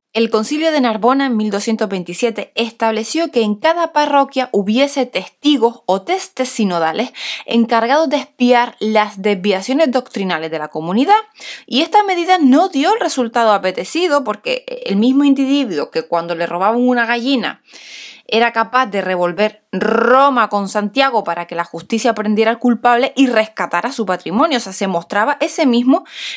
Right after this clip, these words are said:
renuente a denunciar a un vecino sospechoso de herejía. Bueno, pues entonces ya ahí la Iglesia es cuando se vio obligada a idear una figura jurídica desconocida en el derecho romano, que era la acusación por la autoridad.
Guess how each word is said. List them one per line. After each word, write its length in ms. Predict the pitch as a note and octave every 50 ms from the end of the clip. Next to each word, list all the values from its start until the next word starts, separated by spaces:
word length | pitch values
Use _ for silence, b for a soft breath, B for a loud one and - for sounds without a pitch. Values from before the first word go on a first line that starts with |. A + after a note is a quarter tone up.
| B B
renuente 800 | A3 A#3 A3+ A3 A3 A3 A3+ B3 C4+ C#4 C#4 C#4 C#4 D4+ D#4 -
a 120 | - A#3
denunciar 520 | G#3+ G#3+ G#3 G#3+ G#3+ G#3 G3+ - C#4 D4+ D4+
a 60 | B3+
un 180 | B3+ B3+ C4+ C4
vecino 400 | D4 D4 - C4+ B3 B3 C4+ C4+
sospechoso 640 | C4+ A#3 A3+ - F#3+ E3+ - F3 F3 - - G3+
de 100 | F#3+ D#3+
herejía. 420 | B2+ - - - - - - - - - _ _ _ _ _ _ _ _ _ _ _ _ _ _
Bueno, 300 | - E3 D3+ - A#3+ -
pues 140 | - - F3
entonces 340 | E3 - - G3+ - A#3 G#3
ya 160 | G#3 A3 G#3
ahí 160 | G#3 G#3 A3+
la 160 | A3 G3 E3+ D#3+
Iglesia 480 | E3 F3+ G3 A3 G#3 - F3 F3 F#3+ B B B B B B B B B B B -
es 240 | G3 G#3 G#3+ G#3 -
cuando 360 | - A#3 A3+ A3 G3 F#3+ F#3+
se 360 | - - - - - G3 F#3
vio 440 | E3+ F#3 G#3+ B3+ C4 G#3 - - _ -
obligada 640 | - G3+ F3 F#3+ F#3 F#3 F3+ F#3+ F#3+ G3 G3+ G3+
a 60 | G3 F#3
idear 480 | F3+ F3+ F3 F3+ F3 E3+ F3+ F3 - -
una 240 | G#3 G#3 G3+ G3+
figura 400 | - - F#3+ E3+ D#3+ F3+ F#3 F#3+
jurídica 640 | F#3+ - - - F3 E3 F3 F3+ E3 F#3 F3 - F#3+ G3
desconocida 720 | F3+ D#3+ - - D3 D#3 D#3+ - - F#3+ F3+ G3+ F#3 -
en 100 | - F3+
el 120 | E3+ E3 D#3+
derecho 400 | D#3 D3 C#3 B2+ - - - -
romano, 460 | - - E2+ - A#1 C#2 D2 - -
que 80 | - A3+
era 140 | A3+ A#3
la 180 | A3+ A3 G#3 G#3
acusación 800 | G#3 G#3 - A3+ G#3+ F#3+ - F#3+ F#3+ F#3+ - - A3 A3 G#3+ G#3
por 180 | G3+ F3+ D#3 D3+
la 80 | D3+
autoridad. 600 | C#3+ C#3 C#3 - - B2+ B2 C#3 D#3+ A3+ D#4+ F#4